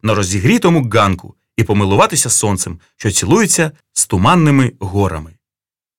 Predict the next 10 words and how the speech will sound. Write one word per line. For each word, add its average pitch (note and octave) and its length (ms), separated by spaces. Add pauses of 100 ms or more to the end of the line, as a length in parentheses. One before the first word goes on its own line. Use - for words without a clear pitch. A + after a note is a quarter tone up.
(100)
З G2+ 100
нею A3 200
завжди G3 320
приємно C#3+ 400
прогулятися C#3 760
ввечері A#2 440
по - 140
мосту G2+ 440
над F2+ 180
річкою, - 460